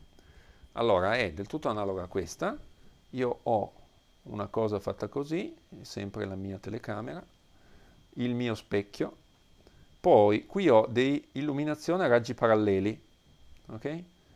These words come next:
Questa mi finisce qua e mi rimbalza ed è esattamente fatta in questa maniera, ok?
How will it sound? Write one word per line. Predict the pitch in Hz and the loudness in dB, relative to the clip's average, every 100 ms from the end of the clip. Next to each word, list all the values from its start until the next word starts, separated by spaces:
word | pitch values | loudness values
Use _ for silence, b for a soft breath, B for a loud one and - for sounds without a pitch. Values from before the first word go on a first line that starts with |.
| b b - | b b -14
Questa | - 110 | -12 -10
mi | 104 | -10
finisce | - 107 - 123 | -10 -8 -6 -2
qua | 170 185 - - | 0 0 -2 -10
e | 147 | -10
mi | 131 | -4
rimbalza | 143 190 131 104 110 - 202 - | -4 0 4 4 2 -4 -4 -6
ed | 123 123 | -6 -4
è | 143 - | -4 -4
esattamente | 139 143 - 208 151 104 104 - 127 - - - - | -4 -4 -2 -4 -4 -6 -4 -2 -4 -6 -20 -20 -20
fatta | - 104 101 | -12 -12 -12
in | 98 | -14
questa | 95 98 | -12 -12
maniera, | 95 85 87 104 - - _ _ _ _ _ _ _ _ _ - | -12 -10 -8 -8 -10 -20 _ _ _ _ _ _ _ _ _ -20
ok? | 120 139 | -6 -4